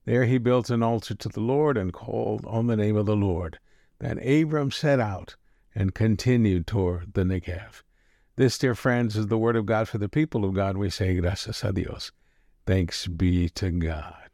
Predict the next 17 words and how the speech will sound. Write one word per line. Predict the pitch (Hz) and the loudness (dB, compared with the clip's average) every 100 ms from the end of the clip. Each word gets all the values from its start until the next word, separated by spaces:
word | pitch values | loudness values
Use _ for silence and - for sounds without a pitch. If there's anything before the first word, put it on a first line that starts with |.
| _ _ _ _ _ _ - _ _ _ _ _ | _ _ _ _ _ _ -20 _ _ _ _ _
Well, | - | -4
friends, | 113 151 135 | 2 2 4
I'm | 139 | 2
gonna | 143 135 | 2 2
be | 135 | 2
honest | 127 123 139 113 | 2 2 0 -2
with | 110 98 | -2 0
you. | 98 | 0
Moving | 110 127 131 123 | 2 0 2 2
is | 98 | 2
one | 113 123 | 0 0
of | |
the | 113 | 0
hardest | 101 120 117 - | 0 -2 -2 -2
things | - 117 104 | -2 -2 -2
to | - | -4
do, | 101 110 117 87 87 | 0 2 4 2 0